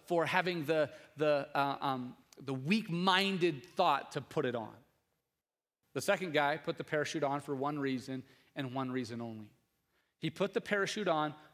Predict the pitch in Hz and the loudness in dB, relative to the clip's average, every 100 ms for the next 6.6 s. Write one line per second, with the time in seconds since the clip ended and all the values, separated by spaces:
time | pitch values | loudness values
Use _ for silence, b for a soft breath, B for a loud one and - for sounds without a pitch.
0 | - 175 151 - - 165 165 - 165 160 | -6 -2 -2 -4 0 0 0 -2 -4 -4
1 | 135 131 117 - 131 143 - 143 131 131 | -2 0 -2 -6 -6 -6 -4 -2 -2 -2
2 | 131 131 - 123 123 117 113 127 110 110 | -2 -4 -4 -6 -4 -4 -4 -6 -10 -12
3 | 110 _ _ _ _ _ _ _ - 139 | -14 _ _ _ _ _ _ _ -8 -4
4 | 180 190 147 127 135 139 147 156 156 131 | -2 0 0 0 0 0 0 0 0 -2
5 | 120 - 123 131 120 117 - 156 160 156 | -4 -4 -4 -2 -4 -6 -6 -4 -2 -4
6 | - - 143 127 127 | -10 -6 -2 -2 -4